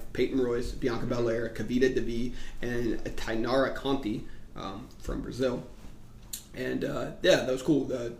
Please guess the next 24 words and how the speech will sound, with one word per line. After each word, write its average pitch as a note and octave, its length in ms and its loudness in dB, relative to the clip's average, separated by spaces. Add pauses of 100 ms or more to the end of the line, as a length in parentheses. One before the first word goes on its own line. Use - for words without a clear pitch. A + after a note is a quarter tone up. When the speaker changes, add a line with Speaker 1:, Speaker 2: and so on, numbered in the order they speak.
Speaker 1:
Andre C3 260 6
the A#2+ 40 2
Giant B2 380 2
usually B2 380 2
puts B2 300 -4
in A#2 160 0
N A#2 140 -2
X A#2 120 -8
T - 80 -2
talent. G2+ 280 -6
They A2 80 -2
didn't A2 240 -2
this - 180 -8
year. F2+ 260 -4 (560)
The B2+ 60 -4
women's A#2 300 0
did. G#2+ 320 -2 (380)
Um, A2+ 360 -2 (400)
at B2+ 180 0
one F#3 200 8
point, G#3 220 8
it C3+ 80 2
looked D#3+ 180 4
like G#3 300 4